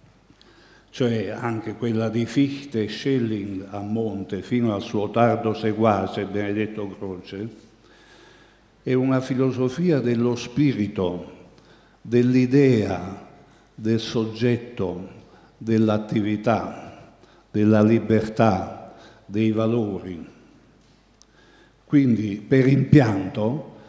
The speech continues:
è una filosofia della positività, una filosofia ottimistica. In essa non c'è veramente spazio per la natura.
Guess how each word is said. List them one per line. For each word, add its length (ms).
è 80
una 220
filosofia 1080
della 300
positività, 1300
una 240
filosofia 960
ottimistica. 1000
In 240
essa 500
non 280
c'è 280
veramente 840
spazio 840
per 220
la 140
natura. 800